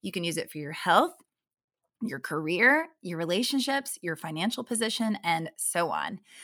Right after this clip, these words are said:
But for the purpose of this podcast and for what I do as a coach, I'll be relating this tool to your health, including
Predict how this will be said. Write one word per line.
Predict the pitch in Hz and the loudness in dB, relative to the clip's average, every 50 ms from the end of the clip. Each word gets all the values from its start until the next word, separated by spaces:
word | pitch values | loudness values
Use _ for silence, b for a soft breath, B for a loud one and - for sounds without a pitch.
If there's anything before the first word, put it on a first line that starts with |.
| B B B _ - | B B B _ 6
But | 494 480 440 403 381 - - | 10 10 12 10 10 8 4
for | 330 320 | 0 0
the | 294 285 | 0 2
purpose | - 220 196 196 190 185 - - - | 2 2 2 2 0 -2 -4 -4 -4
of | 185 170 156 | -4 -2 -2
this | 165 160 160 | -2 -2 -2
podcast | - - 175 175 165 - - 170 156 160 - - | -2 -2 -2 -2 -2 -2 -2 0 0 0 -2 -6
and | 170 156 | -8 -4
for | - 170 170 | -2 0 2
what | 160 170 - - - | 2 0 0 -2 -2
I | 185 196 185 | -4 -2 -2
do | 180 175 | -2 -2
as | 165 160 | -2 -2
a | - - | -4 -6
coach, | - - 294 302 247 226 226 - - - _ - | -4 0 2 2 2 2 0 -2 -4 -6 _ -2
I'll | 139 156 | -2 0
be | 294 254 220 | 0 0 -2
relating | 196 185 170 175 170 165 170 165 | -2 -2 -2 -4 -4 -4 -4 -6
this | 165 - - | -8 -8 -10
tool | - - 175 170 160 170 | -8 -6 -4 -4 -2 -4
to | 170 - - | -6 -8 -12
your | - 160 | -12 -12
health, | - - - 165 - 320 - - - | -6 -2 0 0 0 0 -4 -8 -8
including | 214 202 - 220 202 196 202 202 - | -8 -6 -6 -6 -4 -4 -4 -4 -6